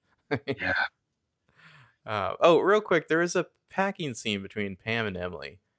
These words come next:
Speaker 1: 'cause,
Speaker 2: Mm-hmm.
Speaker 1: uh, they're supposed to be moving. At one
Speaker 2: Mm-hmm.
Speaker 1: point, eh, Pam just tells Emily, "Oh, why don't you put that in, in your storage or something?" It's something where, like, she's seemingly telling Emily to, like, "You can go put that in a storage unit instead
Speaker 2: Yeah.
Speaker 1: of packing it." But it's like,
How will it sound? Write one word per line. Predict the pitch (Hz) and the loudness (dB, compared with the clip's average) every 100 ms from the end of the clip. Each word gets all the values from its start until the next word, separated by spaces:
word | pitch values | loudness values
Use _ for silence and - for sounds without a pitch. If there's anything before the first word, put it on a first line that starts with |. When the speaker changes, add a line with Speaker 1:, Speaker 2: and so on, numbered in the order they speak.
| _ _ _ - | _ _ _ 0
Speaker 1:
'cause, | 107 98 | 0 0
Speaker 2:
Mm-hmm. | 98 82 85 | -2 -2 -2
Speaker 1:
uh, | |
they're | 95 90 | -2 -4
supposed | - 95 110 104 | -4 -4 -2 -2
to | - | -6
be | 92 | -10
moving. | 82 85 82 69 - _ _ _ | -8 -10 -10 -16 -18 _ _ _
At | 113 | 0
one | 139 233 | 2 2
Speaker 2:
Mm-hmm. | - | 4
Speaker 1:
point, | 202 170 120 _ _ | 4 2 -4 _ _
eh, | - 120 - _ | -4 -4 -6 _
Pam | - 175 170 | -4 -4 -2
just | 143 - | -8 -2
tells | 131 120 | 0 2
Emily, | 110 110 107 | 2 2 4
"Oh, | 127 120 | 4 4
why | 113 | 4
don't | 123 - | 2 -4
you | |
put | _ 113 113 | _ -6 0
that | 110 90 | 0 -2
in, | 92 | -12
in | 90 92 | -12 -10
your | 92 | -10
storage | - - 98 90 85 | -12 -4 -2 -2 -4
or | 90 | -6
something?" | 117 107 | -6 -2
It's | 117 92 - | -2 -2 -4
something | 190 190 196 | -6 -2 -2
where, | 151 | 2
like, | 123 107 - _ _ _ _ | 2 2 0 _ _ _ _
she's | - 156 | -14 -6
seemingly | - 180 196 190 170 | -4 -2 -2 -4 -4
telling | 123 131 113 | -2 0 2
Emily | 98 104 107 107 | 0 0 -2 0
to, | 104 | 0
like, | 92 87 - - | 2 2 -2 -18
"You | 87 90 104 | -18 -8 -4
can | 107 98 | -4 0
go | 92 | -2
put | - 98 | -2 -4
that | - 92 | -2 -2
in | 78 | -4
a | |
storage | - 90 80 92 104 | -10 -4 -4 -4 -6
unit | 107 120 - _ _ _ _ _ _ | -8 -8 -12 _ _ _ _ _ _
instead | 95 104 | 0 2
Speaker 2:
Yeah. | 101 | 0
Speaker 1:
of | - | 2
packing | 92 92 131 | 0 0 -6
it." | 131 | -4
But | 110 | -2
it's | 101 117 | 0 2
like, | 101 | 0